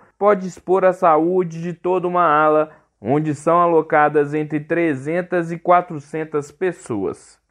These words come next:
A Justiça ainda prorrogou a análise antecipada de prorrogação de regime do semiaberto para o aberto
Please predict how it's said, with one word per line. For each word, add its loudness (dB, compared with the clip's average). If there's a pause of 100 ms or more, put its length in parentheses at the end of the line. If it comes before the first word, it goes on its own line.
(360)
A 4
Justiça -2
ainda 0
prorrogou 0
a 4
análise -4
antecipada -2
de -4
prorrogação 0
de -2
regime -2
do -4
semiaberto 0
para 2
o 2
aberto -2